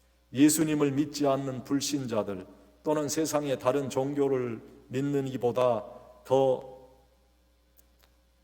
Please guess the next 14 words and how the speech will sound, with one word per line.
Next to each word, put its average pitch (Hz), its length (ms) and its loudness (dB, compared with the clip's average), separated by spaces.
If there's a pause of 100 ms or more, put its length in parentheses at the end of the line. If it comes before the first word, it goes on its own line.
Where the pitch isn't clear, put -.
(140)
못한 127 640 0 (220)
부도덕한 135 1000 -2
그런 135 320 -2
모습이 127 500 -4 (380)
나타날 113 500 0
수도 - 640 -8
있습니다. 123 500 -4 (1800)
당연히 196 400 4
그런 190 300 4
모습이 151 320 2
우리에게 135 400 0
나타나지 107 540 -4
말아야 104 400 -4
되지요. 107 500 -6